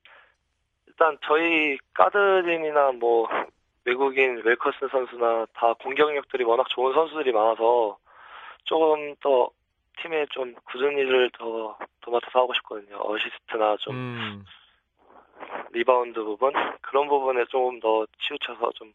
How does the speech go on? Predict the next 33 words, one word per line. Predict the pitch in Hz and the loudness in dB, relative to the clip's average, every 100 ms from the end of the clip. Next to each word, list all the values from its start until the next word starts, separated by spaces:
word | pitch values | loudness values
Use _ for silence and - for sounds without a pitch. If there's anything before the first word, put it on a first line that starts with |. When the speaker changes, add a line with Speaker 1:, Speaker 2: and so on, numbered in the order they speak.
| - | -20
Speaker 1:
하려고 | - 135 135 113 113 110 _ _ _ | -12 -2 -2 -2 -12 -16 _ _ _
저도 | 123 113 | -10 -10
생각을 | 143 143 131 | -8 -2 -2
많이 | 107 107 | -2 -6
하고 | 113 104 | -8 -12
있어요. | _ _ _ - | _ _ _ -14
Speaker 2:
네, | 123 120 110 98 95 95 | -8 -6 -6 -10 -12 -16
그런 | 143 139 147 143 147 147 | -12 -10 -6 -6 -4 -4
부분에 | 131 139 147 147 143 | -6 -10 -6 -4 -6
신경을 | 139 165 165 156 | -8 -8 -6 -8
쓰다 | - 165 | -6 -6
보면 | 151 147 170 175 175 175 165 | -6 -6 -4 -4 -6 -10 -14
자연스럽게 | - 131 170 185 190 196 | -6 -2 0 -2 -4 -4
트리플 | 190 240 - 233 | -8 -10 -8 -6
더블 | 208 190 180 | -2 -2 -2
같은 | 175 175 | -4 -6
기록도 | 151 139 185 | -8 -8 -4
따라오겠네요. | 180 180 127 92 82 73 _ _ _ _ _ _ _ - - - - - | -2 -2 -4 -10 -12 -18 _ _ _ _ _ _ _ -18 -16 -14 -16 -2
Speaker 1:
그렇죠. | 135 135 - 127 | 0 0 -2 -2
<laughs> | - - 143 135 - | 2 2 2 0 -2
Speaker 2:
예. | 123 113 104 92 87 _ _ _ - | -2 -8 -8 -10 -16 _ _ _ -8
물론 | 147 151 | -6 -4
뭐 | 147 | -4
그 | 165 | -2
욕심을 | 147 156 240 226 | -2 -2 0 4
낸다고 | 220 202 202 | 4 4 2
되는 | 185 170 170 | 2 0 0
건 | 202 | 2
아니지만, | 160 139 135 151 143 104 92 - | 2 0 -4 -4 -4 -6 -14 -16
굳은 | 156 175 185 | -8 -4 0
일을 | 185 | 0
Speaker 1:
네. | 202 | 0
Speaker 2:
하겠다라고 | 196 185 117 104 147 156 165 156 | 0 2 2 2 -2 0 0 -2